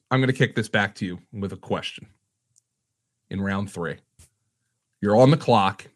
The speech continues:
You, you already know you're doing quarterback hoarding.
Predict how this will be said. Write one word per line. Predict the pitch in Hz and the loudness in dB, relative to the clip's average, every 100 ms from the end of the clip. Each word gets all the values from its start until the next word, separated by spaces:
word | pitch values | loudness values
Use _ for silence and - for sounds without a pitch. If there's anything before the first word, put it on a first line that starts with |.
| - | -10
You, | 107 110 117 | 0 0 2
you | 113 - - | 2 2 6
already | 160 202 233 226 226 208 | 8 10 10 8 8 8
know | 170 170 170 165 | 10 10 8 8
you're | 139 | 6
doing | 139 139 135 127 | 8 10 8 6
quarterback | - 139 127 117 117 | 4 4 6 4 0
hoarding. | - 117 110 101 101 | 0 2 2 0 -4